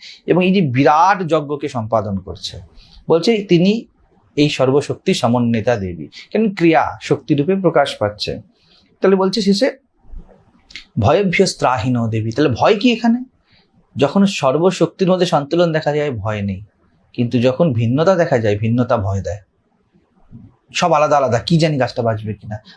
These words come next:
মাটিটা ঠিক থাকবে কিনা, আমি ঠিক থাকবো কিনা, ঠান্ডা লেগে যাবে কিনা, এসি রিপেয়ারিং হবে কিনা। আমরা যদি এই জীবন শক্তিকে বুঝি ভিতর থেকে যে একটা ব্যালেন্স হয়ে চলছে, তখন অদ্ভুতভাবে বা-,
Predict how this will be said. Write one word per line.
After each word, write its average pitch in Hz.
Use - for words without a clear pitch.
মাটিটা 113
ঠিক 117
থাকবে 107
কিনা, 104
আমি 123
ঠিক 117
থাকবো 107
কিনা, 110
ঠান্ডা 120
লেগে 127
যাবে 104
কিনা, 110
এসি 117
রিপেয়ারিং 127
হবে 107
কিনা। -
আমরা 156
যদি 175
এই 185
জীবন 147
শক্তিকে 165
বুঝি 175
ভিতর 135
থেকে 104
যে 156
একটা 165
ব্যালেন্স 127
হয়ে 160
চলছে, 131
তখন 233
অদ্ভুতভাবে 156
বা-, 110